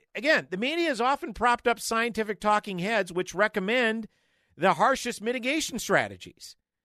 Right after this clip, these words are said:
when it came to, uh, combating the virus.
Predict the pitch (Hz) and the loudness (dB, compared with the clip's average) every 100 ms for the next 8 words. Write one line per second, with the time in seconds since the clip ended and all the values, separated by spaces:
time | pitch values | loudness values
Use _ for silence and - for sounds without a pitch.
0 | _ _ - 170 190 - 202 202 185 180 | _ _ -6 -4 -2 0 0 2 4 6
1 | 180 165 185 175 185 208 214 233 330 370 | 6 2 0 2 4 4 4 4 4 0
2 | - - | -8 -18